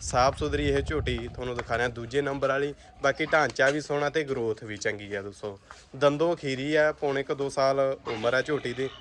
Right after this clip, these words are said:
ਠੀਕ ਆ ਜੀ। ਤੇ ਬਾਕੀ, ਅ, ਮਾਰਕਿੰਗ ਪ੍ਰੋਪਰ ਸਾਰੀ ਹੋਊਗੀ। ਰੇਟ ਦੇ ਵਿੱਚੋਂ ਦੋਸਤੋ ਮਾੜਾ ਮੋਟਾ ਲੈਸ ਹੋ ਜਾਊਗਾ ਜਦੋਂ ਬਾਈ ਨਾਲ ਗੱਲਬਾਤ ਕਰੋਗੇ।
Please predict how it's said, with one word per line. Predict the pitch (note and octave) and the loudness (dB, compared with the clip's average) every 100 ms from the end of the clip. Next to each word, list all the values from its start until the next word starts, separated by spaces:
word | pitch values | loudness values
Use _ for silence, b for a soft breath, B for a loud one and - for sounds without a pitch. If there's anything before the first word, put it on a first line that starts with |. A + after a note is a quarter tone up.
| - | -10
ਠੀਕ | D3+ D3+ | -4 0
ਆ | E3 | 0
ਜੀ। | E3 B B - | -2 B B -6
ਤੇ | D#3+ | 2
ਬਾਕੀ, | D#3 D3+ E3 E3 D#3+ | 2 2 0 0 -4
ਅ, | - - D3 C#3 C#3 | -14 0 6 6 6
ਮਾਰਕਿੰਗ | C#3 C3+ C3+ C#3+ C#3 | 6 6 4 -4 -4
ਪ੍ਰੋਪਰ | C3+ C3+ - C3 | -2 -2 0 -2
ਸਾਰੀ | A2+ G#2+ G#2 | 0 0 0
ਹੋਊਗੀ। | G2+ G2+ G2+ G#2 - - - | -6 -8 -8 -12 -14 -14 -4
ਰੇਟ | C3 C#3 C#3+ | 2 2 2
ਦੇ | D#3 | -2
ਵਿੱਚੋਂ | D3+ D3+ | -2 0
ਦੋਸਤੋ | D3 - D3+ D3+ D3 - - | 0 0 2 2 -2 -12 -6
ਮਾੜਾ | C3 A#2 B2+ | 0 2 2
ਮੋਟਾ | B2+ C3 | 0 0
ਲੈਸ | A#2+ A2 - | 0 0 -2
ਹੋ | A#2+ B2 | -6 -6
ਜਾਊਗਾ | B2 B2+ B2+ | -4 -2 -2
ਜਦੋਂ | A#2 A#2 | -2 -2
ਬਾਈ | A2+ A2 | -2 0
ਨਾਲ | A2+ A2 | -2 -2
ਗੱਲਬਾਤ | G#2+ G#2 A#2 A2+ | -2 -2 -2 -2
ਕਰੋਗੇ। | B2+ B2+ C3+ | -2 -2 0